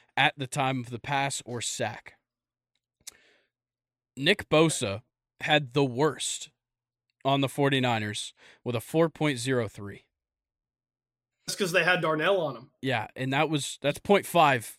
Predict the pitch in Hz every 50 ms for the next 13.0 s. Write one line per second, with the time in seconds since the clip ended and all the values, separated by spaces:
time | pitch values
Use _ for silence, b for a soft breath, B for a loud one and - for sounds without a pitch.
0 | _ - 131 139 160 151 143 127 117 113 - - - - - 226 - - - -
1 | 233 233 220 - - 170 156 156 156 156 143 143 131 139 143 143 135 127 117 120
2 | 117 117 117 117 113 110 110 107 104 98 95 107 - - - - _ b b b
3 | b b b b b b b b b b b - 131 151 160 160 143 - 156 156
4 | 151 143 - - 123 101 98 101 - - - 151 147 143 - - 147 143 135 123
5 | 127 123 123 123 120 123 120 113 101 - _ b b b b b b - 127 123
6 | 139 147 151 143 135 143 143 147 135 131 110 104 101 107 110 - - 147 151 151
7 | 147 - 156 147 143 120 - - 135 127 120 123 120 117 113 117 120 b b b
8 | b b b - 123 123 - - - 143 156 160 156 143 127 - 143 143 143 139
9 | 135 127 131 - - 127 139 160 165 156 139 131 117 117 123 151 170 175 - -
10 | - 120 107 104 107 107 104 117 b b b b b b _ - 120 - - -
11 | 151 151 139 - 147 139 131 123 - - 120 107 104 98 - 101 101 104 - -
12 | _ _ _ _ _ _ _ _ _ _ _ _ _ _ _ _ - 190 147 131